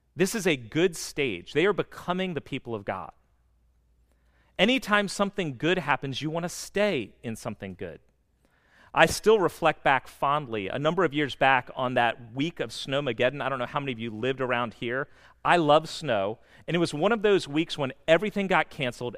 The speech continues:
everybody got snowed in. My kids were at that nice age where they actually enjoyed the snow, and I did too. And I was living in a neighborhood with a bunch of friends, and we just had the greatest week.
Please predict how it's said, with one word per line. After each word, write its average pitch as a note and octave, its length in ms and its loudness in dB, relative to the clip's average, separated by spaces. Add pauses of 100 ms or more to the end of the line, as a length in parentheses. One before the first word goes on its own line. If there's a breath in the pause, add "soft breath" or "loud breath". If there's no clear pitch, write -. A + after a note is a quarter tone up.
everybody G3 380 2
got D#3+ 180 4
snowed D#3 360 -2
in. G#2+ 240 -4 (260 soft breath)
My C3+ 140 -2
kids A3+ 400 2
were F#3+ 100 2
at D#3 100 0
that D3+ 160 2
nice D3 380 0
age D3+ 300 -2
where C3+ 80 -4
they C3 80 0
actually C3+ 260 -2
enjoyed B2+ 480 -2
the D#3 80 -4
snow, D#3 380 0
and B2 200 -6
I A#2 160 2
did C3 220 -4
too. D3+ 380 -6 (800)
And B2+ 100 -4
I D#3 40 4
was D3+ 120 -2
living G3 220 2
in F3+ 60 0
a D3+ 60 2
neighborhood F3 440 0
with C#3 140 -4
a B2 40 -6
bunch D3+ 220 -2
of C#3 100 -6
friends, E3+ 640 -2 (220)
and C#3 200 -6
we E3+ 140 -4
just A3 200 -6
had F3+ 180 0
the D#3+ 80 -4
greatest C#3+ 500 -2
week. C3+ 380 -10